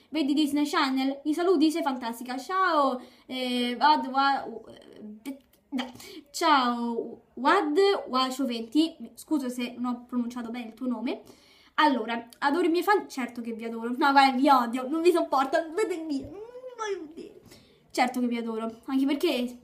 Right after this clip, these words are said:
chi è che si mette ad urlare "amo i miei fan" dalla finestra? Chi è la tua migliore amica? Allora, la mia migliore amica si chiama Laura. Ciao Laura, ti saluto, un grande bacio.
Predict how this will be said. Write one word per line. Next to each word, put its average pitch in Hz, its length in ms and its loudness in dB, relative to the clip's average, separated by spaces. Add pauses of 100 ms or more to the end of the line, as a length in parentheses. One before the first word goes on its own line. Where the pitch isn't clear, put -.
(120)
chi 349 100 -4
è 285 80 0
che 247 60 0
si 247 140 -4
mette 247 160 -2
ad 240 440 -10
urlare 254 440 -8
"amo 262 220 -4
i 254 40 0
miei 240 140 -2
fan" 254 160 -6
dalla 233 160 -8
finestra? 220 500 -10 (1300)
Chi - 120 0
è 466 160 8
la 311 60 4
tua 311 360 8
migliore 269 720 4
amica? 247 600 2
Allora, 262 260 -2
la 277 100 2
mia 466 160 -4
migliore 294 300 2
amica 254 500 -2
si 294 160 -4
chiama 233 560 -2
Laura. 240 500 2
Ciao 254 280 0
Laura, 233 200 -4
ti 233 100 -6
saluto, 262 280 -4
un 247 160 -2
grande 247 500 -4
bacio. 277 500 -2